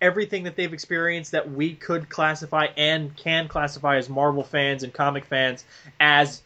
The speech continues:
Marvel cosmic slash mystical, Tony could, and, and Cap theoretically could come up with a scientific explanation for. But by the time they experience all the rest of it,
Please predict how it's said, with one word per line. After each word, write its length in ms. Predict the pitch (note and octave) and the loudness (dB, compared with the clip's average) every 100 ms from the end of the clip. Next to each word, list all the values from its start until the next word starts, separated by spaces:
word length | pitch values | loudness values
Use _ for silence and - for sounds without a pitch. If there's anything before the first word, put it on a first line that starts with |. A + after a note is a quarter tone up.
| _ | _
Marvel 520 | C#3 C3+ C#3+ D3+ C#3+ C3 | -10 2 4 4 0 -6
cosmic 560 | - C#3 C#3+ C#3+ C3+ - - | 0 2 2 -2 -6 -8 -16
slash 500 | - C#3 C3+ - - _ | -2 2 2 0 -12 _
mystical, 680 | D3+ D3 D3 F#3 G3 G3+ G3+ _ _ _ _ _ _ _ _ _ _ _ _ _ - | -4 -2 -2 -6 -4 -4 -6 _ _ _ _ _ _ _ _ _ _ _ _ _ -10
Tony 380 | G3 F#3+ F3+ D#3+ | 0 2 2 -2
could, 540 | - G#3 F3+ D#3+ D3 - _ | 0 4 6 4 0 -10 _
and, 240 | D#3 C#3+ D3 | -2 -2 0
and 160 | C#3 | -4
Cap 380 | - F3 C#3 - | 0 2 2 0
theoretically 840 | - F3 D#3+ D#3 D#3 D3+ D3+ C#3 C3+ | -2 2 4 6 6 4 2 0 -2
could 300 | - E3+ D3+ | -4 2 2
come 180 | D3+ D3 | 2 2
up 160 | C#3 C#3 | 2 0
with 140 | C3 | -4
a 40 | C3 | -4
scientific 640 | - C#3 C3+ - D3+ C3+ | 2 2 2 0 -4 -2
explanation 640 | C3 - - B2 B2 - - | -4 -4 -4 -2 -2 -4 -8
for. 340 | - B2+ - - - - - - _ _ _ _ _ _ _ - | -4 -2 -2 -10 -20 -20 -20 -20 _ _ _ _ _ _ _ 2
But 160 | C3 | 4
by 120 | D3 D3 | 6 4
the 60 | |
time 340 | C#3+ F3 F3+ F#3+ | 4 2 2 4
they 100 | F#3+ | 2
experience 580 | E3+ - F#3 F3+ F3 E3+ | 0 4 6 6 4 4
all 160 | E3 | 4
the 80 | D3+ | 4
rest 300 | C#3 C3+ - | 4 2 2
of 120 | G3+ G#3+ | 2 2
it, 180 | G#3+ | 0